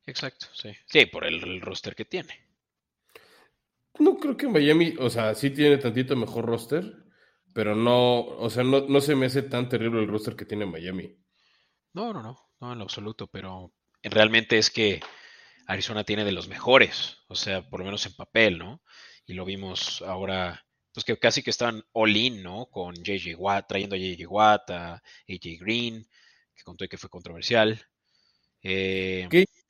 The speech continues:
Speaker 2: yo tal vez lo que te diría, le pondría como ese asterisquito y tal vez sea el salvavidas de, de Cliff Kingsbury, es la lesión de, este, DeAndre Hopkins.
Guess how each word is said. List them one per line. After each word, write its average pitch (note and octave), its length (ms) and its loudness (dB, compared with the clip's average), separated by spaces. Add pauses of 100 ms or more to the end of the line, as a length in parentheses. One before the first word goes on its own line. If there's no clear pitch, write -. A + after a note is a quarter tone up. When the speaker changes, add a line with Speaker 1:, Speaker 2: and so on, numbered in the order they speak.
Speaker 2:
yo C#3 200 4
tal E3+ 200 4
vez E3 100 4
lo E3 140 4
que C3+ 100 2
te B2 120 -2
diría, B2+ 200 4
le C3+ 140 2
pondría A#2+ 340 -2
como C#3 220 -2
ese C#3 140 -2
asterisquito B2 580 -4
y B2+ 80 -4
tal A2+ 160 -2
vez A#2 180 -2
sea A2+ 540 -2 (460)
el A2 140 -2
salvavidas A#2 800 2
de, F#2+ 580 -6 (1400)
de A2 140 -10
Cliff B2+ 240 2
Kingsbury, B2+ 760 2 (920)
es B2 520 0
la G#2 460 0
lesión A#2 540 2
de, G#2+ 600 0
este, F#2+ 720 -10 (520)
DeAndre A#2 420 2
Hopkins. - 540 -4